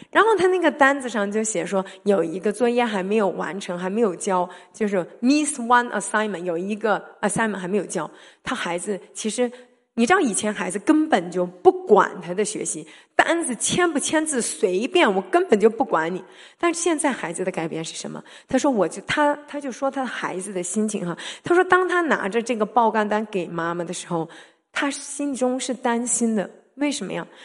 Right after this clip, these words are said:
他说，“我不想让我妈看到我还有一个 assignment missing。”他说当这个孩子就说，当他拿给他妈这个成绩单的时候，他立即就告诉妈妈，“妈妈，我这一个 assignment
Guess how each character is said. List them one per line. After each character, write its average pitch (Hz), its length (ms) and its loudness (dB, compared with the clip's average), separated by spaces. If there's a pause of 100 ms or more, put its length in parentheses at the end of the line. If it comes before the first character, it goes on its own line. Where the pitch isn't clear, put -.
(120)
他 - 100 -6
说 320 200 2 (480)
，“我 220 100 8
不 220 180 2
想 196 240 0
让 220 160 4
我 180 80 2
妈 180 300 0
看 208 220 -4
到 196 100 2
我 175 100 0
还 160 260 -4
有 175 180 -2
一 - 140 -10
个 175 260 -6 (240)
assignment 196 600 -2
missing。” 180 480 -8 (420)
他 320 80 -4
说 339 120 2
当 349 300 2 (320)
这 349 80 -2
个 294 80 2
孩 202 240 -2
子 214 100 -8
就 240 100 -2
说， 233 220 0 (140)
当 311 160 6
他 320 80 4
拿 240 280 2
给 294 160 2
他 196 140 -4
妈 208 260 2
这 214 120 -6
个 208 100 -4
成 165 320 -8
绩 208 140 -6
单 180 200 0
的 170 60 -4
时 165 140 -8
候， 160 260 -8
他 233 120 -4
立 254 200 -6
即 170 140 -14
就 160 100 -2
告 165 160 -2
诉 165 100 -12
妈 156 160 -6
妈 147 80 -10 (280)
，“妈 254 120 6
妈， 247 140 6
我 175 180 4
这 247 220 0
一 202 80 -2
个 185 180 0
assignment 202 380 0